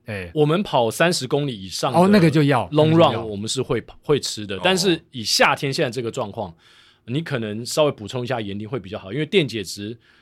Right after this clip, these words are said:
Speaker 2: 如果失衡的话，也有可能造成，
Speaker 3: 会抽筋。
Speaker 2: 对，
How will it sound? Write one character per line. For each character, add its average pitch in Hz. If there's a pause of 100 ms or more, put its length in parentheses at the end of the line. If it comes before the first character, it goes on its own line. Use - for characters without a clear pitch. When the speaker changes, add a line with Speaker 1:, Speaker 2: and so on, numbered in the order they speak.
(120)
Speaker 2:
如 135
果 156
失 165
衡 117
的 113
话， 113
也 104
有 131
可 -
能 95
造 117
成， 104
Speaker 3:
会 104
抽 90
筋。 101 (240)
Speaker 2:
对， 104